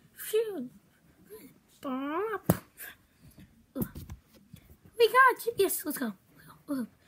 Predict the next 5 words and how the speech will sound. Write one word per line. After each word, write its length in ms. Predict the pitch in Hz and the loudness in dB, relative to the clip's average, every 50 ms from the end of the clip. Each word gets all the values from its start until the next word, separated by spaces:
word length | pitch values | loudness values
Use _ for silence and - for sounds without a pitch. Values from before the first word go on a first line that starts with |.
| - - - - _ - | -20 -20 -20 -16 _ -4
Okay. 400 | 339 370 - - 339 339 339 330 - - - - _ - - _ - - - - - - - - | -4 -2 0 2 2 2 2 0 -4 -12 -20 -20 _ -20 -20 _ -20 -20 -20 -20 -20 -20 -8 -4
Phew. 200 | 370 392 269 - - - - - _ _ _ - - - - - - - - - - - - - - - - _ _ _ _ - | -2 -2 -2 -2 -8 -14 -20 -20 _ _ _ -20 -20 -20 -20 -20 -20 -20 -20 -20 -20 -20 -20 -20 -20 -20 -20 _ _ _ _ 2
Jigglypuff 280 | - 370 349 - 370 320 | 4 4 4 4 0 -6
is 80 | 294 - | -4 -2
gone. 200 | 320 294 254 | -2 -2 -2